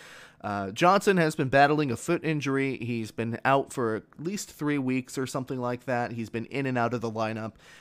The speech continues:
and he only played twenty-three minutes in the last two games before he opted out, and he only had, like, three points, a couple of assists. He wasn't playing like himself, that's for sure. And, uh,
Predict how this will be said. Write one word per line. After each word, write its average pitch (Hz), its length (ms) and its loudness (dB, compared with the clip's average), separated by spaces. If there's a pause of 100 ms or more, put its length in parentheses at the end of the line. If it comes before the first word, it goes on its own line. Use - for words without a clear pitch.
and 123 300 0
he 139 120 -2
only 151 240 2
played 139 300 0
twenty-three 180 460 -2
minutes 151 320 0
in 131 140 0
the 123 100 2
last 123 280 2
two 123 120 -4
games 120 260 -4
before 139 320 -4
he 131 140 -4
opted 123 360 -2
out, 113 360 2
and 110 320 -2
he 120 100 -2
only 123 160 0
had, 107 180 -2
like, 117 140 -6
three 233 240 -4
points, 180 400 -2
a 151 60 -4
couple 160 260 -2
of 135 120 0
assists. 131 320 -2
He 175 60 0
wasn't 185 380 0
playing 156 300 0
like 123 220 2
himself, 113 420 0
that's 110 480 -4
for 101 260 -6
sure. 113 460 -4 (560)
And, 110 420 -2 (220)
uh, 104 360 2